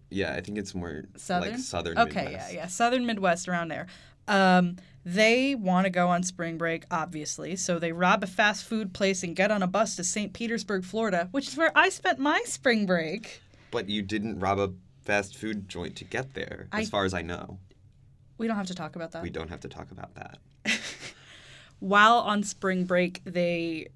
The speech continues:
Speaker 2: have some fun and then get into some legal trouble, and they run into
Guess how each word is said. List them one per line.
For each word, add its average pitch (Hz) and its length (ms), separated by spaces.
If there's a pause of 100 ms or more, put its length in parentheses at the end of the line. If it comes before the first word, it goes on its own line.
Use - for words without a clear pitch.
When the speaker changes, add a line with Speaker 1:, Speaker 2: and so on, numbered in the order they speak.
(460)
Speaker 2:
have 175 840
some - 400
fun 165 580 (580)
and 190 180
then 185 140
get 185 180
into 180 140
some 165 300
legal 190 340
trouble, 165 420
and 170 200
they 165 120
run 165 260
into 160 520